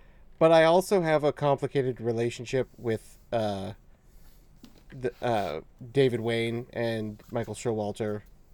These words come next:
just in terms of, like, that is the edge of Jeremy's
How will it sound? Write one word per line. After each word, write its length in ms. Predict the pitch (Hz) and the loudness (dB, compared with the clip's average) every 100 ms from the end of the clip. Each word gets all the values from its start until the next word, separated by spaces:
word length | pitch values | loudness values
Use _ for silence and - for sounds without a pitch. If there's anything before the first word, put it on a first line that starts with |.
| - - - | -20 -20 -6
just 260 | 120 110 | -4 -4
in 80 | 120 | -6
terms 320 | - 127 123 117 | -4 -2 -2 -4
of, 120 | 107 | -4
like, 420 | 113 107 95 - - - - - | -2 -2 -4 -12 -20 -20 -14 2
that 260 | 131 120 | 2 4
is 180 | 127 107 | -2 -4
the 260 | 120 120 - | -8 -8 -4
edge 320 | 120 113 110 | -2 -2 -2
of 340 | 110 98 - - | -4 -6 -18 -10
Jeremy's 720 | - 117 110 110 107 104 - | -2 0 0 -2 -4 -6 -16